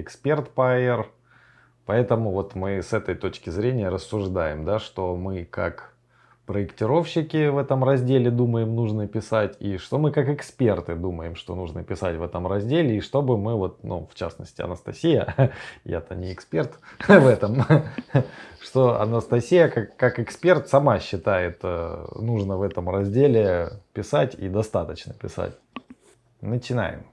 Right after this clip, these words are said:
Текстовой части. Пункт А. Перечень мероприятий по обеспечению доступа инвалидов к объектам, указанным в подпункте В пункта три части семь статьи пятьдесят один Городостроительного кодекса Российской Федерации.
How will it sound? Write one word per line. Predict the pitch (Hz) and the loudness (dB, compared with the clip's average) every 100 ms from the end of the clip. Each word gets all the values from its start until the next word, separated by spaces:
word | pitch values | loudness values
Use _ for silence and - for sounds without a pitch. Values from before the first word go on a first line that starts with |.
| _ | _
Текстовой | 135 143 - 123 127 | -2 -2 0 0 0
части. | - 92 - - - _ _ _ _ _ _ _ _ _ _ _ _ _ _ - | 0 -2 -4 -14 -18 _ _ _ _ _ _ _ _ _ _ _ _ _ _ -4
Пункт | 143 156 151 - | 2 2 0 -4
А. | - 113 82 - _ - | 0 2 0 -8 _ -4
Перечень | 135 156 156 120 | 2 2 2 -2
мероприятий | 113 107 107 117 170 165 | 0 0 2 2 2 2
по | 123 117 | 2 2
обеспечению | 104 101 98 - 143 139 | 2 -2 -8 -4 -2 0
доступа | 104 120 - 98 98 | 0 -2 -4 -6 -6
инвалидов | 92 98 131 156 135 | -2 -2 0 -2 -4
к | - | -4
объектам, | 90 95 147 147 139 123 | -4 0 0 0 -4 -4
указанным | 98 - 120 104 101 95 | -8 0 0 2 -2 -4
в | 87 | -8
подпункте | - 92 - - 113 104 - - | -6 -6 -8 -6 -4 -6 -10 -10
В | 80 78 110 160 147 | -10 -2 0 2 0
пункта | - 120 107 - - | -2 -4 -4 -8 -12
три | 78 - 95 139 135 - _ _ | -10 -6 -4 -2 -4 -8 _ _
части | - 107 110 - - | -6 -2 -2 -4 -16
семь | - 123 139 90 | -6 -2 0 -2
статьи | - 87 110 123 | -8 -8 -4 -4
пятьдесят | 90 87 87 98 92 | -4 -8 -6 -6 -6
один | 82 85 120 135 | -6 -4 -2 -2
Городостроительного | 92 90 90 - - 123 - 98 90 | -2 -4 -6 -8 -6 -6 -6 -6 -6
кодекса | 87 120 123 - 95 | -6 -2 -2 -2 -6
Российской | 90 - 107 - - | -6 -6 -10 -10 -10
Федерации. | 98 104 101 - - - | -4 0 0 -2 -10 -20